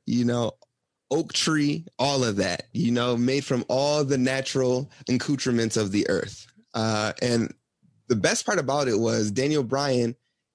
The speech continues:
as a heel. Most of, if not all, of his title reigns, significant ones, were as a face.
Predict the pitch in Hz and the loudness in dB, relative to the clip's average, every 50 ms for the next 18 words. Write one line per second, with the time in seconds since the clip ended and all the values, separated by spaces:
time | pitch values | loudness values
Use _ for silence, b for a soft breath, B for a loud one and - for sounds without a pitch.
0 | - 113 120 127 123 139 139 139 190 208 170 101 92 95 - _ _ _ _ _ | -6 -4 -2 0 0 0 0 0 0 0 0 0 -2 -4 -8 _ _ _ _ _
1 | _ _ _ _ _ _ _ _ _ _ _ _ _ - 113 117 131 151 180 220 | _ _ _ _ _ _ _ _ _ _ _ _ _ -6 -2 0 0 2 0 0
2 | 214 208 - - - - - - 127 135 131 117 113 110 107 110 - - 160 - | 0 -2 -2 -4 -6 -8 -6 -4 -2 0 2 2 2 0 0 0 0 -2 -2 -2
3 | 190 180 170 160 170 190 170 120 107 - - 113 113 113 117 110 - - - 175 | 0 0 0 0 2 2 2 2 0 0 0 -2 0 0 0 -2 -2 -2 -2 0
4 | 180 165 131 113 110 107 110 107 101 - - 104 101 120 151 175 - - - 123 | 0 0 0 0 0 0 0 0 0 0 -2 -2 0 0 -2 -2 -4 -6 -4 -4
5 | 107 - 87 110 107 104 104 101 - - 101 110 110 - - 95 110 107 95 101 | -2 -2 -2 -2 0 -2 -2 -2 -2 0 0 0 0 0 -2 -2 -2 -2 -2 -2
6 | 113 - - 196 190 120 104 - - - - | -2 0 0 0 0 0 0 -2 -4 -6 -8